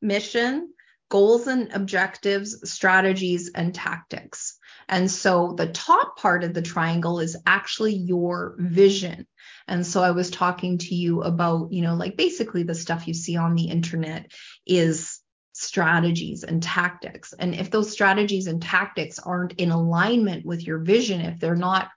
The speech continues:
congruent to your vision for your business, and your business is your entity, you know, you have given birth to this entity. You know, it's, sometimes it takes over. Sometimes it's a little too freaking successful.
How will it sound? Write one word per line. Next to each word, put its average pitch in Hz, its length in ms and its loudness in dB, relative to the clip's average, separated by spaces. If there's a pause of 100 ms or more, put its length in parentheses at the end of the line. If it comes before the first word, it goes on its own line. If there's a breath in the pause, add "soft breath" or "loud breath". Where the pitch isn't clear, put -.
(100)
congruent 175 960 0 (540 loud breath)
to 202 100 -4
your 190 380 2
vision 175 420 -4
for 170 140 -6
your 175 300 2
business, 208 800 -6 (340 loud breath)
and 269 140 4
your 453 220 2
business 233 440 2
is 180 260 2
your 190 600 4
entity, - 720 -6 (500)
you 202 100 0
know, 175 140 2
you 202 400 2
have 254 220 0
given 214 260 4
birth 208 360 -2
to 196 100 -2
this 175 320 -4
entity. 190 640 -4 (340 loud breath)
You 277 140 4
know, 180 180 2
it's, - 160 -8
sometimes 269 580 4
it 170 200 -4
takes - 280 -2
over. 185 320 2
Sometimes 208 520 0
it's 170 160 -6
a 170 60 0
little 170 340 0
too 240 260 -2
freaking 247 460 -2
successful. 247 920 -2